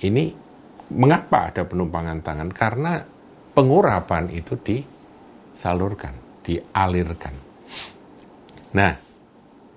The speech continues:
contoh di Perjanjian Lama, Yusa, saudara, atau Yosua. Yosua itu menerima roh yang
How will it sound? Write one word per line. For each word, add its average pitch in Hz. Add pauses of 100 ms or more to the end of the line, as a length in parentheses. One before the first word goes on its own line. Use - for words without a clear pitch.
(800)
contoh 101
di 104
Perjanjian 90
Lama, 92 (1300)
Yusa, 110
saudara, 82
atau 82
Yosua. 85 (560)
Yosua 131
itu 127
menerima 139 (1200)
roh 143 (160)
yang 95